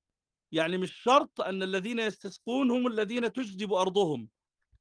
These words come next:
بل يجوز أن يستسقي من، آه، في مكان آخر. ال-، والله الأرض أجدبت في جزيرة العرب ولم تجدب في مصر، فأهل مصر يستسقون لأهل جزيرة العرب ويطلبون من الله عز وجل أن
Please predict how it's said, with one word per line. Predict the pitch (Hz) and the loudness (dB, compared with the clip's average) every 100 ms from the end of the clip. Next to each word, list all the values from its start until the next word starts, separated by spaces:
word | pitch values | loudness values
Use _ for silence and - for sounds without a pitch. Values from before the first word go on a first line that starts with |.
| _ - | _ 4
بل | 226 247 | 6 8
يجوز | 226 214 262 254 | 8 8 4 -2
أن | 262 220 220 | 0 0 0
يستسقي | 214 - 240 240 - 233 233 269 330 - _ _ _ _ | -2 0 0 0 -4 0 2 4 2 -4 _ _ _ _
من، | 180 190 220 262 262 240 - - | -10 4 6 8 6 0 -10 -14
آه، | 156 160 165 165 | -6 -2 0 -2
في | - 247 | 0 0
مكان | 208 - 233 247 220 | 2 2 2 2 0
آخر. | 196 196 180 - 139 - _ _ _ _ 156 | 0 0 0 -2 -8 -8 _ _ _ _ -10
ال-، | 160 165 170 | -8 -6 -2
والله | 175 185 220 | 0 4 6
الأرض | 214 202 220 196 | 6 6 4 2
أجدبت | 196 175 226 226 - | -2 -2 -2 -2 -6
في | 208 | -4
جزيرة | 180 180 226 220 | -4 -2 -2 -4
العرب | 202 180 233 254 - _ _ _ _ _ _ - | -2 2 4 2 -4 _ _ _ _ _ _ 0
ولم | 175 220 196 | 4 4 2
تجدب | 240 202 196 | -4 -6 -10
في | 175 190 | -6 -2
مصر، | 190 262 - - - | 2 0 -2 -18 -8
فأهل | 190 233 220 220 | 0 0 0 -2
مصر | 247 - 202 | -4 -6 -4
يستسقون | 240 - 208 - - 233 220 | -4 -4 -12 -12 -8 -4 -2
لأهل | 196 208 208 | 0 0 0
جزيرة | 190 180 214 208 196 | -2 -2 -2 -4 -2
العرب | 175 208 254 254 _ _ _ _ | 0 2 2 -4 _ _ _ _
ويطلبون | 160 214 214 202 226 220 | 0 0 0 -6 -4 -4
من | 202 | -4
الله | 185 196 202 185 | -2 0 0 0
عز | 180 165 | -4 -4
وجل | 180 190 190 | -6 -4 -4
أن | 180 196 208 | -2 -2 -2